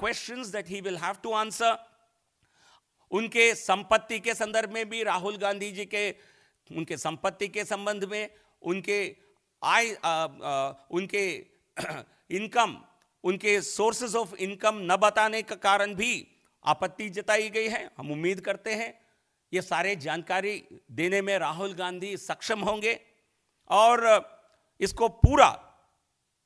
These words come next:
इसकी पूरी जानकारी देश के सामने रखेंगे। ये, ये, ये बिल्कुल सस्पेंस बना हुआ है देश में।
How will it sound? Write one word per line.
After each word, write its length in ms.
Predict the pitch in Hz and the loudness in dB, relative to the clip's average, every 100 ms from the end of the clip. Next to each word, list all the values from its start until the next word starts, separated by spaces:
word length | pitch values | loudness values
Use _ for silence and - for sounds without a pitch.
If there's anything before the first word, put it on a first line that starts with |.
| _ _ _ - | _ _ _ -10
इसकी 300 | 160 - 175 | -10 -8 -10
पूरी 340 | - 220 214 | -8 -8 -8
जानकारी 600 | 135 165 208 226 220 208 | -4 -2 0 2 2 2
देश 220 | 156 185 | 0 -2
के 140 | - 165 | -4 -6
सामने 340 | 160 170 208 | -4 -4 -2
रखेंगे। 500 | 208 196 226 226 240 - _ _ _ _ - | -2 0 0 2 0 0 _ _ _ _ -4
ये, 520 | 214 247 262 - - _ - - _ _ _ _ _ - | 4 6 6 2 -14 _ -20 -20 _ _ _ _ _ 0
ये, 400 | 202 226 208 - | 4 4 4 -2
ये 100 | 196 | -4
बिल्कुल 500 | 180 143 214 226 269 | -4 -2 -2 -2 -6
सस्पेंस 580 | 196 - 214 - 262 269 | -4 -2 -2 -2 -2 -2
बना 220 | 208 240 | -4 0
हुआ 320 | 226 226 226 220 | 2 4 4 4
है 100 | 208 | 2
देश 260 | 214 214 | -4 -8
में। 200 | 220 226 | -10 -10